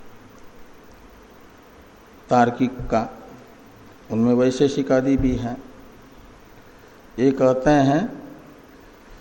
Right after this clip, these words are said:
कि शब्द स्वतः प्रमाण नहीं, प्रत्यक्ष अनुमान से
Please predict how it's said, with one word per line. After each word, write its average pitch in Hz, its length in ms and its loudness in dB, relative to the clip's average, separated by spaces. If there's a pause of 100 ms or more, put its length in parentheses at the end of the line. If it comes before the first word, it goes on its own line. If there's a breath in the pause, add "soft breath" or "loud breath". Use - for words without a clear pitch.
(520 loud breath)
कि 127 140 2 (840)
शब्द 131 480 -2 (800)
स्वतः - 440 0 (100)
प्रमाण 131 340 4
नहीं, 107 440 0 (1500 loud breath)
प्रत्यक्ष 147 640 0
अनुमान 135 1500 0
से 131 240 0